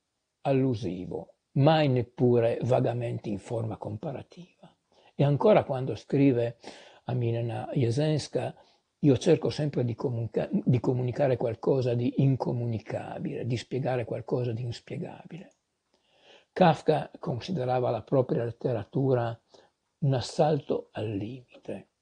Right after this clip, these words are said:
un'espressione che forse non è sbagliato usare anche per Dante. È proprio questa tensione, direi, a esprimere l'inesprimibile, mi sembra, il filo che lega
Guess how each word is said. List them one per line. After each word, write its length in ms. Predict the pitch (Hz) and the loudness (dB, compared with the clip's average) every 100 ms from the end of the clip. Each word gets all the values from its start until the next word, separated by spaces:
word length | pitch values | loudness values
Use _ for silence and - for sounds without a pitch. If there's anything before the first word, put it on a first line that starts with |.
| _ _ _ _ | _ _ _ _
un'espressione 680 | - 143 123 - 123 180 143 | 4 4 4 0 0 0 0
che 120 | 117 | -2
forse 560 | - 139 131 165 123 120 - - - - | -2 0 0 -2 -4 -6 -12 -16 -8 2
non 160 | 135 | 4
è 60 | 139 | 6
sbagliato 480 | 113 127 135 131 117 | 4 4 4 2 0
usare 300 | 117 117 110 | 2 0 0
anche 300 | 117 110 117 | -4 -6 -8
per 180 | 113 117 | -8 -8
Dante. 720 | - - - - - 110 156 _ _ _ - _ _ _ | -10 -12 -14 -18 -16 -16 -18 _ _ _ -20 _ _ _
È 220 | - 120 113 | -12 -12 -4
proprio 280 | 143 123 117 | -2 0 -2
questa 260 | - - | -2 -4
tensione, 720 | 127 120 110 - 120 123 - 190 | -4 -6 -6 -6 -6 -6 -8 -6
direi, 340 | 120 123 123 | -4 -4 -4
a 320 | 107 123 311 - | -4 -6 -8 -12
esprimere 840 | - - _ 147 143 131 127 110 | -12 -12 _ 2 2 2 2 0
l'inesprimibile, 920 | 117 117 107 - - 117 123 120 98 107 | -2 -4 -6 -8 -6 -4 -2 -2 -2 -4
mi 100 | 113 | -6
sembra, 520 | - 120 110 113 107 - - | -8 -8 -4 -6 -6 -12 -8
il 160 | - 120 | 0 0
filo 420 | - 156 139 123 | 2 4 6 6
che 240 | - 143 120 | 2 -4 -2
lega 580 | 123 131 127 113 110 | 0 0 0 -2 -4